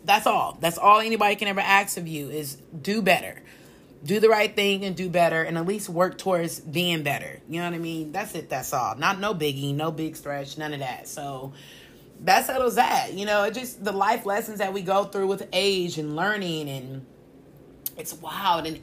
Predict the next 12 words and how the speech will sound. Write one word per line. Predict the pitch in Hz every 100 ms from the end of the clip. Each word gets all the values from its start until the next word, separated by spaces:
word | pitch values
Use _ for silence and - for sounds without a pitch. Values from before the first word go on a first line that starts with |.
| -
every | 208 226 196 233 202
day | 180 180 180
you | 180 165
learn | 170 175 170
something | - 160 - 151
new. | 151 151 127 -
So | -
you've | 147 139
always | 156 175 190 208
gotta | - 175 175
be | 175
prepared | 185 175 175 170 156 151